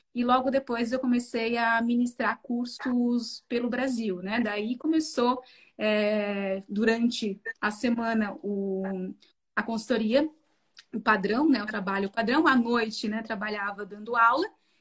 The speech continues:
E no final de semana era aula de pós-graduação, né? Isso aí foi por algum tempo, é, de trabalho e dedicação. Então, hoje eu conheço todas as regiões do Brasil. A partir do meu trabalho, tenho muito orgulho de falar isso, né? Porque o meu trabalho me levou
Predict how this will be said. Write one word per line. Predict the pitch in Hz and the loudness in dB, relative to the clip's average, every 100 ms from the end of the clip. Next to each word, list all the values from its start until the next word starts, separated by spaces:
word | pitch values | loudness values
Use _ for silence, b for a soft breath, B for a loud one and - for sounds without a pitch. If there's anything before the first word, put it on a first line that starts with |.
| - | -4
E | 302 | 0
no | 330 | 2
final | 339 311 | 2 0
de | |
semana | 311 320 285 285 302 | 0 0 2 0 0
era | 262 254 247 | 0 0 0
aula | 240 233 | -2 -8
de | - | -10
pós-graduação, | - 208 208 214 214 233 - 180 | -12 -10 -8 -8 -8 -8 -10 -12
né? | 185 202 | -10 -8
Isso | 214 - 220 | -8 -6 -6
aí | 214 | -6
foi | - 226 | -4 -4
por | 226 226 | -4 -8
algum | 208 208 247 | -8 -4 -4
tempo, | 262 233 - _ 311 311 320 B B B B - | -2 -6 -10 _ 0 0 -2 B B B B -8
é, | 214 214 208 | -4 -2 -2
de | 196 | -2
trabalho | 208 233 208 202 220 | -2 2 4 4 2
e | |
dedicação. | 202 196 226 220 - 214 247 | 0 -2 -4 -8 -6 -4 -2
Então, | 269 226 208 | -2 -4 0
hoje | 220 254 | 0 0
eu | 262 | -2
conheço | 254 220 220 240 220 | -2 -2 -4 -6 -6
todas | 254 262 294 | -4 -2 -4
as | 285 | -2
regiões | 254 240 220 220 | 0 0 -2 -2
do | 208 | -2
Brasil. | 208 196 180 185 233 294 - - | -2 -4 -4 -2 -2 -4 -10 -12
A | 220 | -8
partir | 214 226 | -8 -6
do | 208 | -6
meu | |
trabalho, | 202 208 208 220 | -4 -2 0 0
tenho | 226 214 | -2 -2
muito | 233 | 0
orgulho | 277 214 233 247 | 0 0 0 -2
de | 233 | -2
falar | 233 220 208 | -2 -2 -2
isso, | 196 226 240 226 | -2 -4 -4 -2
né? | 208 285 - B _ - | 0 -2 -4 B _ -6
Porque | 220 226 240 226 220 214 | -6 -4 0 4 4 2
o | 220 | 0
meu | 220 | -2
trabalho | 220 233 208 220 233 | 0 2 4 4 2
me | 233 | -2
levou | 226 226 214 240 269 | -4 -2 0 0 0